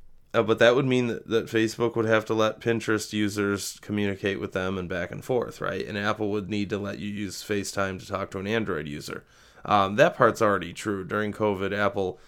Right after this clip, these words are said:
set it up so you could just send an invite to an Android user, and then you can talk through a web page, which is cool. All right, so, but they're saying,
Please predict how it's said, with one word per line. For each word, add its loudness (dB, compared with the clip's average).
set 0
it 0
up 2
so -8
you -4
could -2
just -6
send 0
an -4
invite -2
to -4
an -12
Android -2
user, -6
and -6
then -6
you -8
can -12
talk -6
through -12
a -12
web -12
page, -10
which -18
is -14
cool. -10
All -2
right, -2
so, 4
but 4
they're 8
saying, 6